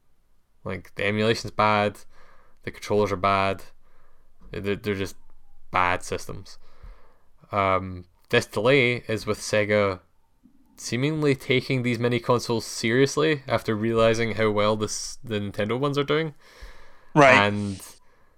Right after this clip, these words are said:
Speaker 1: they're no longer working with at Games, which are the people that made the flashback consoles,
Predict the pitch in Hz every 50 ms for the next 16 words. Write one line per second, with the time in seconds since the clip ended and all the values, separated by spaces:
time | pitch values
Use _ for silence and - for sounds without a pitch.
0 | - _ _ _ _ _ _ _ _ - 110 107 104 104 101 101 101 98 98 95
1 | - 110 117 117 117 120 120 120 120 127 127 120 123 120 113 110 104 98 107 117
2 | 113 - - 120 110 107 104 107 107 104 - - - - 110 113 110 - 110 110
3 | 110 110 120 127 127 120 - 104 98 - 110 104 101 - - 104 - 110 101 92
4 | 101 104 104 - - - - 101 107 - - - 117 - - - 127 113 - -
5 | 160 160 - -